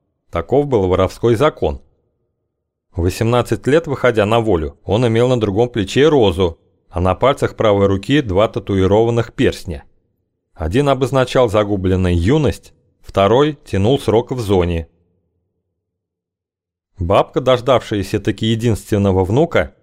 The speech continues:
так ему обрадовалась, что в скорости отдала Богу душу. Была она настолько стара и изъедена недугами, что вскрытие, грозившее песику новыми нешуточными неприятностями, не проводилось.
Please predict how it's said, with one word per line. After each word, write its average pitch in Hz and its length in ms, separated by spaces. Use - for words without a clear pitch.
так 98 280
ему 156 200
обрадовалась, 98 760
что 107 220
в - 40
скорости 143 460
отдала 104 540
Богу 113 320
душу. 131 460
Была 104 340
она 101 140
настолько 120 520
стара 143 340
и 104 220
изъедена 107 460
недугами, 104 640
что - 200
вскрытие, 143 520
грозившее 117 580
песику 110 400
новыми 104 400
нешуточными 101 720
неприятностями, 98 920
не 90 100
проводилось. 110 800